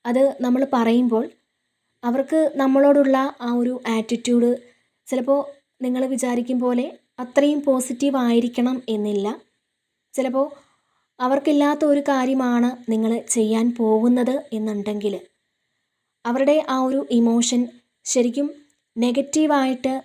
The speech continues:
നിങ്ങളെ ബാധിക്കാം. അവർ അത് വളരെ, ആം, ഹാപ്പിയായിട്ട്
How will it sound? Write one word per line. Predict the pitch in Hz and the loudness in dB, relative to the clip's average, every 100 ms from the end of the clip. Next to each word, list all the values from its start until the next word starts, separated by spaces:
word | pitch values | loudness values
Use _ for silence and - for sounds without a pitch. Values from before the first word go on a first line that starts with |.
| - | -6
നിങ്ങളെ | 220 214 220 - - - | -6 -4 -4 -6 -14 -12
ബാധിക്കാം. | 202 202 208 - 247 339 _ _ _ _ _ _ _ _ _ | -8 -6 -8 -4 -4 -4 _ _ _ _ _ _ _ _ _
അവർ | 254 269 302 311 262 | -2 0 2 0 2
അത് | 247 | 2
വളരെ, | 262 247 269 302 320 - _ _ _ | 2 2 2 0 -2 -10 _ _ _
ആം, | 233 226 226 226 - _ _ _ | -8 -4 -4 -6 -12 _ _ _
ഹാപ്പിയായിട്ട് | 220 254 254 294 285 285 285 | -6 -4 0 0 2 0 0